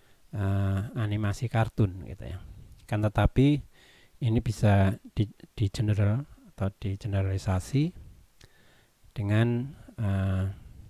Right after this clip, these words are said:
langkah-langkah seperti ini. Yang pertama adalah, eh, storyboard layout. Jadi untuk mendesain sequence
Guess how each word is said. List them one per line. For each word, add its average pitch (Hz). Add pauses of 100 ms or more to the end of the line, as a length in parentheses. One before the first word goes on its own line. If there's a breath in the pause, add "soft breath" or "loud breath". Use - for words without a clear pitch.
(140)
langkah-langkah 98
seperti 87
ini. 85 (1900 loud breath)
Yang 110
pertama 113
adalah, 104 (640 soft breath)
eh, 95 (200)
storyboard 104 (320)
layout. 104 (1400 loud breath)
Jadi 113
untuk 107 (880 loud breath)
mendesain 101 (320)
sequence -